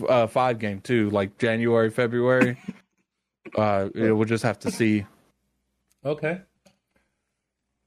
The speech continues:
Speaker 2: Yeah, I'm looking at, I'm, I'm curious to see what their, um, lineups look like, uh, for, uh, for twenty twenty-four. I know last year, obviously, it was Towerborn, um, Hellblade, Avowed, and, uh,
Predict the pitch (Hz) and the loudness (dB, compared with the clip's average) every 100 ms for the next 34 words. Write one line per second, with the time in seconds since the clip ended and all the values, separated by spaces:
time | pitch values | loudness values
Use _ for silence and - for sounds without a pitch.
0 | _ _ _ 151 190 214 190 165 190 208 | _ _ _ -16 -2 4 6 8 8 8
1 | 196 190 180 170 165 165 143 202 190 190 | 8 6 6 4 4 2 4 6 6 4
2 | - 151 127 123 120 117 113 104 98 92 | -2 0 0 0 2 2 2 2 -2 -10
3 | _ _ _ _ _ _ _ _ _ 123 | _ _ _ _ _ _ _ _ _ 2
4 | 147 147 120 - 135 135 120 120 _ - | 4 4 0 0 0 2 0 -2 _ -14
5 | 117 110 104 98 - _ _ _ _ _ | -4 0 0 -2 -4 _ _ _ _ _
6 | _ _ - 143 143 131 127 123 123 104 | _ _ 0 0 2 0 0 0 -4 -4
7 | - 147 131 135 117 135 151 135 117 147 | -4 -4 -2 -2 -4 0 4 4 4 0
8 | 131 139 143 143 139 120 131 131 131 113 | 2 4 4 2 2 2 0 -4 -4 -4
9 | 104 _ _ _ _ - 117 - 156 147 | -4 _ _ _ _ -6 -4 -2 2 4
10 | 139 123 127 131 123 117 120 117 - 110 | 4 2 -2 -2 -2 -4 -4 -6 -6 -4
11 | 107 104 104 101 95 95 - 123 131 107 | -4 -6 -6 -6 -8 -10 -12 -4 -2 0
12 | 117 110 85 101 113 110 107 90 101 95 | -2 -2 -4 -4 -2 -2 -4 -6 -6 -8
13 | 92 95 95 87 85 | -8 -6 -4 -4 -8